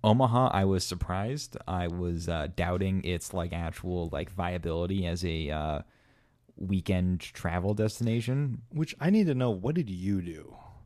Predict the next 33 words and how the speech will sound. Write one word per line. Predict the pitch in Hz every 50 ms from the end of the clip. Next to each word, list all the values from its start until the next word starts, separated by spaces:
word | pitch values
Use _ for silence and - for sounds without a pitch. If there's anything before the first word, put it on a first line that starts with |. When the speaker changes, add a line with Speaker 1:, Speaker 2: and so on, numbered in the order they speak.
| - -
Speaker 2:
'Cause | - 131 117 123
you | 165 190
know | 196 190 175
what | 147 113
I | 101 101 104
did | 98 98 90 82
when | 85 85 85
I | 85 85
was | 82 80 95
Speaker 1:
Yeah. | 107 -
Speaker 2:
there, | - 90
and | 90
I | 90 92
think | - 147 -
I | 107 98
talked | - - 98 95 - -
about | 95 90 87
it | -
on | 87 87 87
the | 87
show, | - - - 92 90 87 85 85
but | 92 92
what, | 101 110 135 151 135
what | 110 117 131
did | 135 120 101
you | 98 98 110 110 95
do? | 90 82 - - - - - - - - - - - -
Speaker 1:
I, | 113 117 131 143 151 156 160 160 160 160 147 - -
uh, | 101 104 104 104 101 101 98 95 90 - - _ _ _ _ - - _ _ _ _ _ _ _ _ _ _ -
went | 107 98 98 110 127 - - -
to | - - 123 117 113 107 104 101 - -
a | 92 95 90 87 82
absolutely | - 98 107 107 - - - 107 98 - 98 101 87 85